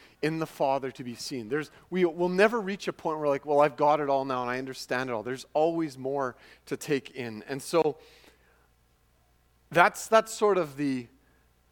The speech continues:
uh, the intent behind this. We're gonna talk about how Jesus is our coming King. We're gonna talk about how Jesus is our, our present King.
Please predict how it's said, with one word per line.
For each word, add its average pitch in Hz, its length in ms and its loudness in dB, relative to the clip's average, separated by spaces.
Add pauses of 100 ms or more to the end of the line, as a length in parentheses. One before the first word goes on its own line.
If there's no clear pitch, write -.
uh, 117 340 -2 (520)
the 147 120 -6
intent 139 400 -6
behind 120 360 -6
this. - 260 -14 (260)
We're 143 100 -6
gonna 170 100 -4
talk 170 240 -2
about 160 120 -2
how 135 60 -2
Jesus 151 440 -10
is 139 140 -10
our 117 80 -4
coming 165 380 -8
King. 180 340 -8 (640)
We're 151 80 -6
gonna 151 120 -2
talk 160 280 -4
about 151 100 -2
how 143 120 -4
Jesus 151 580 -12
is 135 260 0 (120)
our, 117 280 -2 (440)
our 123 80 -2
present 165 520 -4
King. 190 400 -6